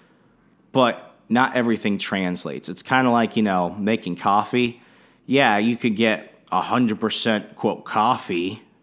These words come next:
and all the caffeine if you just chew on the beans, but you're not, you're, you're gonna get sick from that. You're, you're not gonna like it. And if you do, you're a freak of nature. So what do you do? You,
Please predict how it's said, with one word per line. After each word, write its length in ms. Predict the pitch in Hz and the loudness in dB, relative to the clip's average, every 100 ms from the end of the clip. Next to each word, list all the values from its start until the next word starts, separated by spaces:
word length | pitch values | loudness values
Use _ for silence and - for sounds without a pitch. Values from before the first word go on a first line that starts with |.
| - | -12
and 120 | 87 | -10
all 240 | - 107 113 | -4 0 0
the 120 | 113 | 0
caffeine 560 | 120 107 - 123 123 | 0 0 0 -2 0
if 160 | 98 - | -2 -4
you 40 | |
just 220 | 101 101 - | -6 -6 -2
chew 240 | 123 117 | 0 2
on 140 | 104 | 0
the 40 | 92 | -2
beans, 720 | 95 143 98 95 110 - - - - - _ _ _ - | 0 0 0 -2 -2 -4 -12 -16 -20 -20 _ _ _ 2
but 340 | 117 113 117 - - _ _ | 4 4 0 -8 -20 _ _
you're 220 | 110 120 | -2 2
not, 320 | 131 135 - 127 | 4 2 2 -2
you're, 180 | 120 | -2
you're 160 | 127 127 | 2 2
gonna 240 | 131 131 | 4 4
get 400 | 123 131 127 - | 4 2 0 -4
sick 320 | - - 214 208 | -2 0 0 -2
from 220 | 104 87 | -4 -4
that. 180 | 73 95 | -4 -4
You're, 140 | 120 | -2
you're 120 | 120 | 2
not 160 | 131 135 | 0 2
gonna 260 | 135 135 | 2 4
like 280 | 123 185 190 | 2 0 -2
it. 120 | 73 | -6
And 100 | 78 | -4
if 160 | 110 - | -6 -2
you 80 | 104 | -2
do, 100 | 123 | 0
you're 320 | 156 117 107 | 2 4 2
a 40 | |
freak 260 | 107 135 127 | 2 -2 -2
of 80 | 117 | -2
nature. 480 | 139 202 - - - - - - | -2 -2 -6 -12 -14 -20 -20 -8
So 180 | - | -2
what 160 | 123 143 | 2 2
do 60 | 143 | 4
you 140 | 139 | 2
do? 360 | 170 160 62 57 | 2 0 -2 -6
You, 160 | 92 | -8